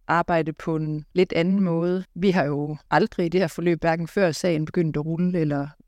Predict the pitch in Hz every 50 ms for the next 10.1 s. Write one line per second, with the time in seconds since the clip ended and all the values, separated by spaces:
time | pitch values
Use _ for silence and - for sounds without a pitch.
0 | _ - 196 180 156 147 - 117 160 165 117 - - - - - 151 156 151 151
1 | - - 175 - - - 143 160 185 185 170 160 160 - 165 151 - 202 190 165
2 | 151 147 143 147 147 139 139 143 - - 175 139 143 135 - - - - - _
3 | _ - 180 - 165 147 160 160 185 151 151 - - 160 - - 202 185 160 -
4 | 147 135 - - 170 165 170 160 156 135 147 147 175 156 165 170 185 - - 180
5 | 160 151 156 - _ _ - 156 160 156 165 175 180 160 165 156 156 160 165 -
6 | - 196 240 247 233 233 226 214 208 - 175 175 - - 269 240 180 160 165 -
7 | 180 - - - - 247 220 165 143 143 151 156 160 - - 170 190 175 175 185
8 | 185 180 160 - - 185 165 - - 170 170 175 190 202 208 202 180 190 190 190
9 | 196 185 180 196 214 202 180 - 143 143 147 151 160 - - - - 165 160 156
10 | 151